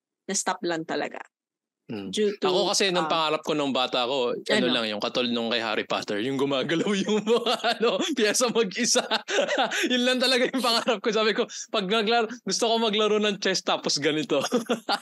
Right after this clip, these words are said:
Speaker 2: <laughs>
Speaker 1: Napanood mo lang kasi yung sa, ano, yung Chamber of Secrets ng Harry
Speaker 2: Kaya nga.
Speaker 1: Potter, yung gumagalaw yung mga chess piece ng kusa.
Speaker 2: Mm. Tapos
Speaker 1: Oo.
Speaker 2: nagdudurugan.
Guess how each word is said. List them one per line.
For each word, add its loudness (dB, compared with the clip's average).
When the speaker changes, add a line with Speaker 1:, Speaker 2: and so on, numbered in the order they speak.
Speaker 2:
<laughs> -4
Speaker 1:
Napanood 2
mo 2
lang 4
kasi 4
yung 4
sa, 4
ano, 4
yung 0
Chamber 4
of 0
Secrets 2
ng 2
Harry 4
Speaker 2:
Kaya 0
nga. 2
Speaker 1:
Potter, 2
yung 4
gumagalaw 2
yung 2
mga 2
chess 2
piece 2
ng 2
kusa. 2
Speaker 2:
Mm. -10
Tapos 0
Speaker 1:
Oo. 4
Speaker 2:
nagdudurugan. 0